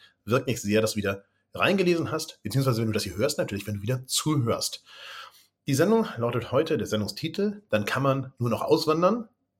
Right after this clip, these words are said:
Davon wird man jetzt aber wirklich krank, ist die Subtitle. Und warum, weshalb, weswegen, das erzähle ich dir alles jetzt und hier sofort in diesem Schnack. Und ich muss hier als erstes mal eine Frage stellen und diese dann auch gleich beantworten.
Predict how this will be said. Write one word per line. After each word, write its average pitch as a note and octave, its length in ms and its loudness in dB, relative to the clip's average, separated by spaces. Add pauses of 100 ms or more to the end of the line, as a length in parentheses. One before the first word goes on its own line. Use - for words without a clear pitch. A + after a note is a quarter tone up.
(400)
Davon D3+ 380 2
wird F3 100 2
man D#3+ 120 -4
jetzt D#3 180 0
aber E3 200 6
wirklich - 300 0
krank, - 400 -6
ist - 180 -8
die G2+ 60 -8
Subtitle. A2 580 0
Und - 80 -6
warum, D#3+ 300 2
weshalb, B2+ 320 2
weswegen, A#2 540 0 (240)
das - 160 2
erzähle B2 200 0
ich A#2+ 60 2
dir - 160 4
alles - 380 2 (480)
jetzt F3+ 320 0
und C#3+ 100 0
hier E3 220 2
sofort D3+ 400 -2
in C#3 80 -2
diesem B2+ 160 -2
Schnack. - 560 0
Und A#2+ 520 -6 (1200)
ich G#2+ 120 -6
muss D3 400 0 (340)
hier C3 220 0
als B2 140 -6
erstes D3 420 -2
mal B2 240 4
eine A2+ 280 -2
Frage C#3 800 0
stellen F#3+ 640 0 (480)
und E3 500 4
diese C#3+ 400 0
dann C3 160 4
auch A2+ 160 -6
gleich A2+ 420 0
beantworten. G#2 840 2